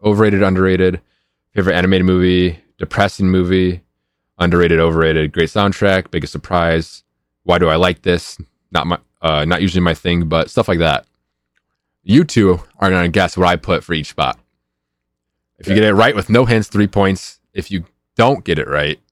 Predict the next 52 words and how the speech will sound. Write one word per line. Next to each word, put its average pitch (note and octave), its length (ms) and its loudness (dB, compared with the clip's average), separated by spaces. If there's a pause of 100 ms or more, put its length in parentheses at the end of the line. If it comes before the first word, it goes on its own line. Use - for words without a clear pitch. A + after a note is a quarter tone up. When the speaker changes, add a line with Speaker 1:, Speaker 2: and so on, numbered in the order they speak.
Speaker 1:
or F#2 280 0 (380)
if - 100 -10
you A2+ 80 0
want A2 140 2
a F2+ 40 -4
hint, - 420 -6 (100)
I'll F#2 80 -2
give F#2 220 -2
you F2 100 2
one, D#2 240 -2
and E2 160 -4
then D#2+ 80 -2
if D2 80 -8
you E2 40 -8
get E2+ 100 0
it - 20 0
right, D#2 120 0
it's C#2+ 100 -8
one C#2+ 160 -8
point. C2 260 -12
And - 40 -20 (1400)
we're G#2 60 0
gonna G2+ 100 2
try G#2+ 140 2
to F2+ 60 0
fill F#2+ 180 0
this E2 180 -2
up, F2 100 -4
fill B2+ 200 0
us G2+ 120 -2
all F2+ 160 2
out. C2+ 220 -2 (100)
Maybe F#2 220 -6
not, C2 260 -6
but F2+ 100 -4
we'll E2 60 -2
see - 140 -10
how D2 80 -4
it - 60 -8
Speaker 2:
Okay. - 100 -10
Speaker 1:
goes. - 120 -8
We'll F#2+ 100 -20
see - 140 -4
how F#3 80 2
it E3+ 40 -2
goes. B2+ 180 -2
We'll G#2 80 -14
see D#3+ 100 -10
how F#3+ 60 -4
it F#3 60 -8
goes. F2+ 160 -8
Speaker 2:
Okay. E2 140 -16